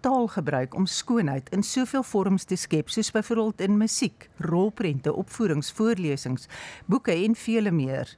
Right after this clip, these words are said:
Elke opvoering, elke liedjie, elke rolprent, elke verhaal, advertensie, slagspreuk en noem maar op, is maar eers geskryf voordat dit kon vermaak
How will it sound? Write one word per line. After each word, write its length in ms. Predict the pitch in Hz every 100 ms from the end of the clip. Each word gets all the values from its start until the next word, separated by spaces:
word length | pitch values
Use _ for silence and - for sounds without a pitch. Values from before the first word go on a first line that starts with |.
| - - - - - -
Elke 300 | 254 277 -
opvoering, 600 | 180 - - 143 147 -
elke 360 | 202 208 202 208
liedjie, 420 | 156 160 - 160
elke 300 | 180 214 294
rolprent, 600 | 156 147 - 151 156 - -
elke 280 | 226 233
verhaal, 440 | 269 233 151 151 160
advertensie, 640 | 156 - 175 208 202 202
slagspreuk 720 | 180 - 190 - - 180 180 -
en 360 | 175 165 147
noem 180 | 160 220
maar 220 | 208 151
op, 340 | - 170 - - - - - - - - - - - -
is 280 | - 214 -
maar 280 | 220 196 190 -
eers 220 | 254 285 -
geskryf 640 | 220 - 202 165 131 - -
voordat 460 | - 208 190 175 165
dit 160 | 156
kon 200 | - 160
vermaak 640 | - 147 156 170 170 -